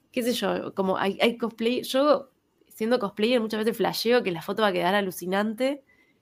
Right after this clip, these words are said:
y en realidad estoy en una pose que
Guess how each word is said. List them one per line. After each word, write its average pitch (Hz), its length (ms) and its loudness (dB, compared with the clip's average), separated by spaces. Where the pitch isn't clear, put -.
y 190 160 2
en 175 140 2
realidad 180 720 2
estoy 196 320 0
en 196 100 0
una 180 180 0
pose 185 300 -2
que - 240 -14